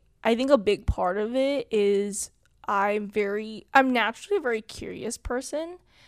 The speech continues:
So, like, when I'm really interested in something, like, I really wanna know more about it. And I think that there was a lot of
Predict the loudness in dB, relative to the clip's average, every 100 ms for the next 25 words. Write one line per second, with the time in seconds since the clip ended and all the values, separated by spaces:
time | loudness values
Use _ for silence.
0 | _ -2 0 2 2 0 -2 -2 -2 -2
1 | -4 -2 0 -2 -4 -14 -10 -8 -8 -6
2 | -6 -6 -6 -6 -8 -6 -4 -4 -4 -6
3 | -6 -6 -6 -8 -6 -6 -6 -8 -6 -2
4 | 2 2 0 -4 -18 -20 -10 -4 0 -2
5 | -2 -4 -2 0 2 4 4 2 0 2
6 | 2 2 4 4 2